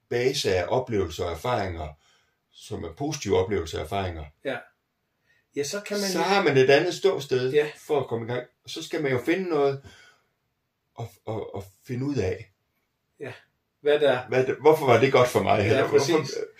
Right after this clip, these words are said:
Speaker 1: og, og, og nogle er det jo, fordi at det føles mega godt bagefter, man har god samvittighed. Og det, det er der jo ikke noget forkert i.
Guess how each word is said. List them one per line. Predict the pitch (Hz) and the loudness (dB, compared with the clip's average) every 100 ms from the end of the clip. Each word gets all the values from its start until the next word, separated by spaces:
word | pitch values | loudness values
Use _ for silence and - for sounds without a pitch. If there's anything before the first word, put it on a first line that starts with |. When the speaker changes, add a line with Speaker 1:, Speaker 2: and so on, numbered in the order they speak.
| - _ | -20 _
Speaker 1:
og, | - 98 98 | -6 -6 -4
og, | - 85 - - _ - | -6 -6 -8 -20 _ -4
og | 101 | -2
nogle | 127 156 139 | 2 2 4
er | 131 | 4
det | 135 95 | 4 0
jo, | 80 | -2
fordi | 101 101 92 | -6 -2 -2
at | 85 _ - | -4 _ -16
det | 95 | -12
føles | 104 101 95 | -8 -8 -6
mega | 107 107 92 | -4 -4 -4
godt | 90 - | -6 -6
bagefter, | 92 82 78 - 85 | -6 -6 -8 -12 -14
man | 80 | -12
har | 85 | -12
god | 101 - | -12 -14
samvittighed. | - 87 95 95 90 - _ _ _ - | -16 -16 -14 -12 -14 -16 _ _ _ -18
Og | 104 | -12
det, | 131 - - _ - | -12 -14 -20 _ -14
det | 151 | -12
er | |
der | 135 | -8
jo | 117 | -6
ikke | - | -6
noget | 123 95 | -10 -12
forkert | 92 147 98 | -14 -14 -14
i. | 95 | -16